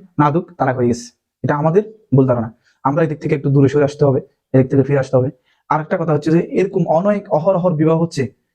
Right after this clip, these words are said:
স্ত্রী তালাক দিয়ে দি-, স্ত্রী আইনি নোটিশ পাঠিয়ে দিয়েছে, স্বামী তালাক দুক বা না দুক, অন্য জায়গায় ওই মেয়েটার ওই স্ত্রী বিবাহ বসে গেছে। এখন দেখেন, এটা কি বিবাহ জায়েজ হয়েছে? বা এই, এই তালাকটা কি হয়েছে? হয় নাই। তালাক ছাড়া অন্য একটা স্বামীর কাছে সে বিবাহ বসে, তাহলে কি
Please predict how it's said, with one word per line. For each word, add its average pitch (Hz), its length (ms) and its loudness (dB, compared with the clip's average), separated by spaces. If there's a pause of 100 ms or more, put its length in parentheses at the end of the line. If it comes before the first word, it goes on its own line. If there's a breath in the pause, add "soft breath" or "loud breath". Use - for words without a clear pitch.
(280)
স্ত্রী 160 200 0
তালাক 160 200 0
দিয়ে 185 160 2
দি-, 190 220 -2
স্ত্রী 165 360 0 (200 soft breath)
আইনি 160 240 0
নোটিশ 160 240 -2
পাঠিয়ে 196 220 4
দিয়েছে, 208 400 -4
স্বামী 170 220 0
তালাক 180 260 0
দুক 170 160 0
বা 156 120 2
না 156 100 4
দুক, 196 340 0
অন্য 190 200 4
জায়গায় 147 280 2
ওই 160 120 4
মেয়েটার 151 360 2
ওই 139 240 4
স্ত্রী 131 200 0
বিবাহ 123 300 2
বসে 127 180 -2
গেছে। 127 160 -4 (300 soft breath)
এখন 175 200 -2
দেখেন, 131 240 0 (200 soft breath)
এটা 156 120 4
কি 165 80 0
বিবাহ 165 240 4
জায়েজ 151 180 2
হয়েছে? 147 220 -6 (720 loud breath)
বা 151 160 4
এই, 170 400 0
এই 139 320 4
তালাকটা 151 440 -2
কি 170 200 0
হয়েছে? 160 540 0 (300)
হয় 120 80 4
নাই। 104 140 0 (240 loud breath)
তালাক 165 220 -2
ছাড়া 170 220 -2
অন্য 156 220 2
একটা 147 140 -4
স্বামীর 151 220 -2
কাছে 156 160 -2
সে 147 120 -6
বিবাহ 139 240 4
বসে, 151 200 -4 (280)
তাহলে 156 260 2
কি 170 140 -2